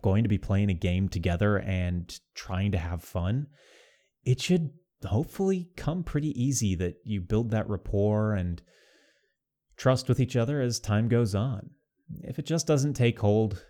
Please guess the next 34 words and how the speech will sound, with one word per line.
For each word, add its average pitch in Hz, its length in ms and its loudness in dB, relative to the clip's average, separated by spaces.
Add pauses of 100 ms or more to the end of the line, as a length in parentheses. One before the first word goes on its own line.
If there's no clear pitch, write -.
(120)
it 78 180 -8
may 131 140 -2
be 135 100 0
time 123 240 0
to 113 80 -2
sit 110 220 -2
down, 117 440 -4
have 101 140 -2
a 107 40 -2
chat, 107 460 -4
or 101 320 -4
maybe 104 300 -4
even, 107 460 -2
in 104 180 -2
worst 107 260 -2
case 107 240 -2
scenarios, 107 540 -4
find 101 160 0
another 98 240 0
group. - 360 -8 (1500)
You 123 220 6
shouldn't 143 380 2
feel 127 200 2
bad 104 360 2
about 95 460 -2
finding 101 380 0
a 98 40 2
group 92 340 -2
if 90 100 -2
you 98 80 0
just 104 280 0
can't 95 320 -2
build 92 220 -2
that 95 260 -2